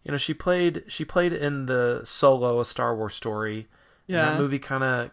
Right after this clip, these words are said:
Speaker 1: kinda bombed financially.
Speaker 2: Yeah.
Speaker 1: Um, and she also played Sarah Connor in the reboot
Speaker 2: Yeah,
Speaker 1: of,
Speaker 2: oof.
Speaker 1: you know, Terminator Genesis.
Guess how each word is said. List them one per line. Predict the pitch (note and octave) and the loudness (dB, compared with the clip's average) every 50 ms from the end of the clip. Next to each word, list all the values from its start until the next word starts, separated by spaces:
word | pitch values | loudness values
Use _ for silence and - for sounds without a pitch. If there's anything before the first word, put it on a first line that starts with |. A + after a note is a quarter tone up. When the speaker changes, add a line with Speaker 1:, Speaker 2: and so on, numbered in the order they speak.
| _ | _
Speaker 1:
kinda | - - D3+ D3 | -6 -2 -2 -2
bombed | B2+ B2+ B2 B2 B2 B2+ B2+ B2+ B2+ A2+ | 2 2 4 4 6 4 4 2 0 -6
financially. | - - A2+ A2+ A2+ A#2 B2 B2+ A#2 - - B2+ B2 B2 A#2+ A#2+ A#2+ A#2 - _ - _ - - - - - | -8 -8 -8 -6 -6 -6 -6 -6 -8 -8 -10 -8 -6 -6 -6 -6 -8 -10 -14 _ -20 _ -20 -20 -20 -16 -8
Speaker 2:
Yeah. | D#3+ D#3+ D3+ D3 D3 D3 A#2+ A#2+ A#2 A#2 A#2 A2+ | -2 0 2 4 4 4 2 2 0 0 -2 -2
Speaker 1:
Um, | A2+ A2+ A2+ - _ _ _ _ _ | -4 -8 -12 -14 _ _ _ _ _
and | - B2+ B2 A#2+ A#2+ A#2+ A2+ A2+ A2+ A2+ A2+ A2+ - | -10 -8 -8 -6 -6 -6 -6 -4 -4 -6 -6 -6 -6
she | - - C3 | -4 -2 -2
also | A#2+ B2+ B2+ - D3 | -2 -2 -2 -2 -4
played | - - - - B2+ B2+ B2 B2 B2 B2 A#2+ - - - | -4 -4 -6 -4 -4 -2 -2 -4 -4 -6 -6 -8 -12 -8
Sarah | - - - A#2+ A#2 A#2 | -8 -6 -2 -2 -2 -2
Connor | - - - - B2+ B2 C3 C3 C3 B2+ B2+ B2+ | -2 -4 -4 -2 0 0 2 2 2 2 2 0
in | - C3 A#2+ B2 A#2 | -2 -4 -6 -6 -4
the | B2 A2+ | -6 -6
reboot | G#2 A2+ B2 B2+ A#2+ A#2+ B2 B2 B2 | -4 -4 -4 -4 -4 -4 -2 -2 0
Speaker 2:
Yeah, | D#3+ D#3+ D#3+ D#3 D3+ D3+ C#3 | 2 2 2 2 2 2 0
Speaker 1:
of, | - D3 | 0 -2
Speaker 2:
oof. | D#3 D#3 D3+ | 0 0 0
Speaker 1:
you | A#2 | 0
know, | A2 A2 A2 A2 G#2+ G#2+ - - - - - - _ - | -2 -6 -6 -8 -8 -10 -14 -20 -20 -20 -20 -20 _ -6
Terminator | - B2+ B2+ B2 A#2+ B2 A#2 A2 A2+ | -6 -4 -4 -2 -4 -4 -4 -6 -8
Genesis. | G#2+ G2+ A2+ B2 B2 B2 A#2+ - - B2 A#2+ A#2+ A#2 - - - | -8 -6 -4 -2 -2 -2 -2 -2 0 0 0 0 0 -2 -4 -6